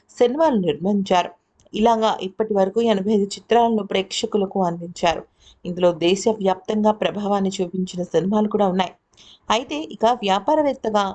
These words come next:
పత్రికా అధిపతిగా, నిర్మాతగా ఎన్నో పాత్రలను పోషిస్తూ గొప్ప వ్యక్తి అనిపించుకున్న రామోజీరావు గారు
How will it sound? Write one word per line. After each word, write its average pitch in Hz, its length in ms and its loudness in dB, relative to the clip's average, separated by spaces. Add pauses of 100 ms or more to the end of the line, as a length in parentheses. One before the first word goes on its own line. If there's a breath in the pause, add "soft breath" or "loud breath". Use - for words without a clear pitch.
(120)
పత్రికా 247 480 0 (160)
అధిపతిగా, 202 600 -2 (260)
నిర్మాతగా 190 640 0 (200)
ఎన్నో 214 260 0
పాత్రలను 247 640 0
పోషిస్తూ 196 540 -2 (400 loud breath)
గొప్ప 240 300 0
వ్యక్తి 294 360 0
అనిపించుకున్న 226 680 0
రామోజీరావు 233 720 0
గారు 202 280 2